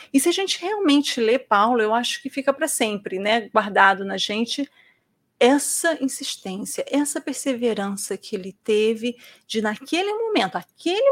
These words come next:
momento no deserto, ele realmente deu um outro rumo. "Agora achei o caminho, Senhor,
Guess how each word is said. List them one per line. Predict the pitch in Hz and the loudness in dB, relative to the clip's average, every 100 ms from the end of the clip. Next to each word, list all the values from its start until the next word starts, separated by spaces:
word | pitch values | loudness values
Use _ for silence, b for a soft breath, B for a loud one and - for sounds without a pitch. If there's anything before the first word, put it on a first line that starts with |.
| 539 | 4
momento | 494 294 285 269 | 2 2 0 -2
no | 247 | 0
deserto, | 233 226 180 185 240 - 370 - _ | 0 2 0 2 -2 -6 -14 -14 _
ele | 190 190 | -10 -8
realmente | 160 196 226 349 302 277 294 - | -10 -6 -4 -4 -2 -2 -4 -8
deu | 320 | -10
um | 392 | -8
outro | 349 - | -8 -6
rumo. | 294 - | -8 -6
"Agora | - 196 214 | -2 4 4
achei | 285 381 | 4 4
o | |
caminho, | 403 320 185 | 2 2 -2
Senhor, | - - - | -6 -12 -12